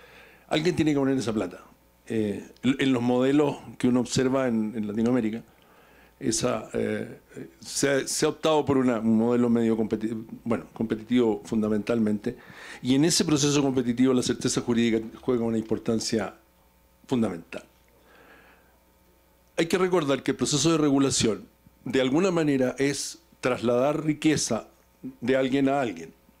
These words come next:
Si, si yo hago una regulación y hago un enforcement de alguna,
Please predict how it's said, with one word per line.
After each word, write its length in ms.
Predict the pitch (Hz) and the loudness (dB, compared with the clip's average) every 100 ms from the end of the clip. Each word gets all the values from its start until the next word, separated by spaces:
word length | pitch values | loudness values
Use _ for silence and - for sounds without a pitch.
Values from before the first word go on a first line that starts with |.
| _ | _
Si, 320 | - 110 104 - | -10 -4 -4 -6
si 220 | - 104 | -8 -2
yo 140 | 120 | 2
hago 180 | 139 147 | 2 2
una 200 | 143 135 | 2 0
regulación 560 | 120 120 113 110 139 127 | 0 0 2 0 0 2
y 100 | 110 | 2
hago 140 | 113 | 0
un 120 | 120 | 0
enforcement 600 | 113 110 - 151 131 113 | 0 -2 -2 -2 -2 -2
de 60 | 107 | 0
alguna, 340 | 107 117 120 | 0 -2 -2